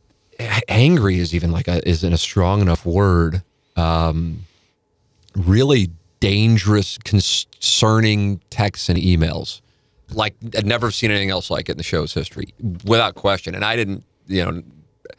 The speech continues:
it, it, 'cause at the time you're thinking, "How is this gonna get polarizing?" And here we are in August of twenty twenty-one, and you're going, "Well, here we are," and you know it's polarizing, and you know, s-, but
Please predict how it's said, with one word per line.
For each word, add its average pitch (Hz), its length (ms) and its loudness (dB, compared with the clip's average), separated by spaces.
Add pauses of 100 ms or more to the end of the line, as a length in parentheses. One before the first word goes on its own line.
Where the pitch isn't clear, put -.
(360)
it, - 120 -4
it, 101 360 -2
'cause 101 140 -4
at 98 60 2
the - 60 -14
time 151 240 0
you're 107 80 2
thinking, 98 240 -2
"How 101 200 -2
is 101 80 -4
this 95 120 -6
gonna 90 140 0
get 80 160 -4
polarizing?" 92 720 -2 (240)
And 98 100 0
here 104 180 2
we 101 140 2
are 95 160 2
in 90 60 0
August 95 300 -2
of 87 60 -12
twenty 101 240 0
twenty-one, 92 1400 -2 (260)
and 98 100 0
you're 101 120 2
going, 104 120 2
"Well, 113 140 0
here 107 160 2
we 113 140 2
are," 113 280 4
and 104 140 -2
you 107 60 -2
know 151 200 2
it's 110 120 0
polarizing, 95 640 0
and 98 100 -2
you 98 80 -2
know, 101 120 2
s-, - 120 -6 (480)
but 110 260 -4